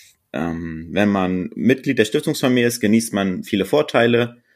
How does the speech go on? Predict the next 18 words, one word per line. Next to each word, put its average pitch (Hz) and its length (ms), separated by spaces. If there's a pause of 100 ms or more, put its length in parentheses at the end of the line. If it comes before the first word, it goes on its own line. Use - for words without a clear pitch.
(160)
erhält 101 240
Vergünstigungen, 107 600
kann 98 160
an 80 140
Aktionen 113 420
teilnehmen 101 400
und 98 120
andere 113 340
Angebote 117 540
gibt 123 200
es. - 320 (600)
Und 104 160
da 110 100
ist 139 100
es 131 140
jetzt - 400
meine 101 420
Aufgabe 120 960